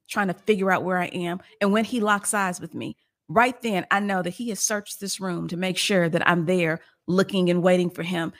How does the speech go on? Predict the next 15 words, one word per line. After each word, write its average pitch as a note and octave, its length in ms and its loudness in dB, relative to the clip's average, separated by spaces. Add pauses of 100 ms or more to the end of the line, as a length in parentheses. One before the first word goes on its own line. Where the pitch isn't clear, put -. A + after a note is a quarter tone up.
(760)
Women E4+ 600 4
want A3+ 400 0
to A3 140 -4
be E3 220 -4
seen F#3 680 0
in D#3 160 -2
relationships. - 920 -8 (280)
Do G#3+ 180 0
you F3+ 380 0 (280)
see - 400 0
me? D#3+ 200 2
That's A#3+ 380 0
what F4 140 -2
creates C4 540 -4 (100)
intimacy. A3+ 680 -2